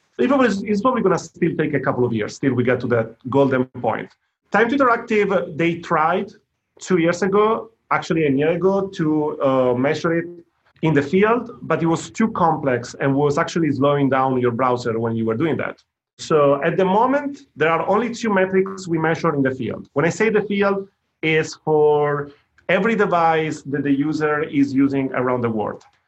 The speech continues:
And there are first contentful paint and first input delay.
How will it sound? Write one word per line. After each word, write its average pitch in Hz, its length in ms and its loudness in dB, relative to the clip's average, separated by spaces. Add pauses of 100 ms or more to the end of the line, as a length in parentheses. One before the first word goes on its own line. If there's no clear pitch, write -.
(280)
And 151 560 0
there 151 140 2
are 143 100 2
first 196 260 -2
contentful 247 400 -2
paint 196 380 0 (480)
and 151 100 0 (100)
first 175 280 2
input 170 240 2
delay. 104 260 -2